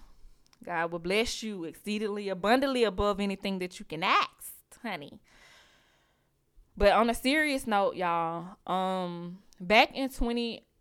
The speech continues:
just a little short story. Back in twenty eighteen, twenty nineteen, I wrote down a lot of visions. I wrote down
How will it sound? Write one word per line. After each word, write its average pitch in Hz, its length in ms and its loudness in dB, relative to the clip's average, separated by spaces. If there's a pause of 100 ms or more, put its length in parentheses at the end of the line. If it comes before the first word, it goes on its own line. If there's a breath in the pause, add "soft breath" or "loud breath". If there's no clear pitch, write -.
(160)
just 202 200 -6
a - 20 -4
little 233 160 -2
short 226 240 -8
story. 170 380 -4
Back 185 280 2
in 226 120 -6
twenty 233 260 -4
eighteen, 202 440 -6
twenty 196 200 -10
nineteen, 185 480 -8
I 156 80 -2
wrote 180 240 -2
down 180 260 -4
a - 40 -6
lot 170 200 -2
of 170 80 -6
visions. 170 500 -6
I 156 100 -2
wrote 170 240 0
down 160 500 -6